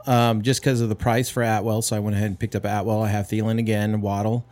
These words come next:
uh, Goddard as a tight end. I think Goddard, um, just forty-eight hundred, like, that, it just, to me, is just like, I have, he has a high top end, and so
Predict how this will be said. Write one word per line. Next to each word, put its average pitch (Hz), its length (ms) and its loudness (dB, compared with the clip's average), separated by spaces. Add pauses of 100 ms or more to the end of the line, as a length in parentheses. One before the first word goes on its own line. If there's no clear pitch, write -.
(400)
uh, 101 300 2
Goddard 117 560 2
as 110 240 -2
a 98 40 -12
tight 113 200 -2
end. 131 140 0
I 113 80 0
think 143 180 0
Goddard, 160 440 2
um, 107 640 0 (380)
just 127 220 -2
forty-eight 147 320 2
hundred, 101 360 -2
like, 95 380 -6
that, 104 160 -6 (540)
it 117 100 -8
just, 107 280 -2
to 113 80 -2
me, 101 160 -2
is 95 160 -4
just 90 160 -8
like, 92 100 -6
I 95 60 -4
have, 95 320 -6
he 113 120 2
has 101 140 2
a 92 60 -4
high 95 420 -4
top 92 300 -8
end, 87 260 -8
and 90 160 -8
so 92 300 -6